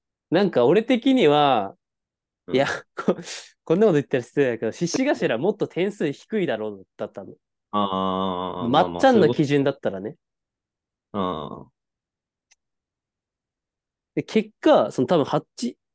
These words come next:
Speaker 1: あ、違う、最後、最後らへん、クラゲに八十六つけてたのか。
Speaker 2: うん。
Speaker 1: だからもっと下は出たんだけど、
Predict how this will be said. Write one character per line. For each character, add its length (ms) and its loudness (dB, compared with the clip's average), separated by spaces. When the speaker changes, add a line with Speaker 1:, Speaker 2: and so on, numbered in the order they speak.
Speaker 1:
あ、 200 0
違 60 -2
う、 40 -2
最 280 0
後、 240 2
最 220 -2
後 80 -2
ら 100 -4
へ 40 -2
ん、 60 -10
ク 180 -8
ラ 120 -2
ゲ 100 -4
に 100 -4
八 240 -8
十 140 0
六 300 -6
つ 100 -18
け 100 -6
て 60 -12
た 80 -14
の 100 -12
か。 220 -18
Speaker 2:
う 80 -6
ん。 200 -4
Speaker 1:
だ 60 -20
か 100 0
ら 60 2
も 120 4
っ 60 -6
と 100 -4
下 280 -2
は 280 2
出 140 4
た 120 2
ん 80 0
だ 120 -2
け 120 -6
ど、 380 -4